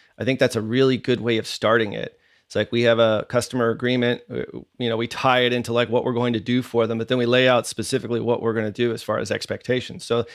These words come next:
the expectation is X, it's not X, Y, and Z.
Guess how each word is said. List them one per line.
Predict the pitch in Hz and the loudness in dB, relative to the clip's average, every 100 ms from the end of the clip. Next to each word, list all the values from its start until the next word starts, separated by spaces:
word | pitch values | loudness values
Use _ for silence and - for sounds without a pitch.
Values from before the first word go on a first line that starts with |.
| - _ | -20 _
the | 131 | 0
expectation | 143 139 - - 143 - 123 | 2 2 0 0 0 0 -4
is | - 110 - | -2 -4 -2
X, | 131 113 - - | -2 -2 -2 -8
it's | 113 - | -8 -2
not | 127 120 - | 0 0 -2
X, | 117 - | -6 -2
Y, | 117 107 | -2 -2
and | 101 104 | -4 -4
Z. | 139 131 110 | 0 0 -2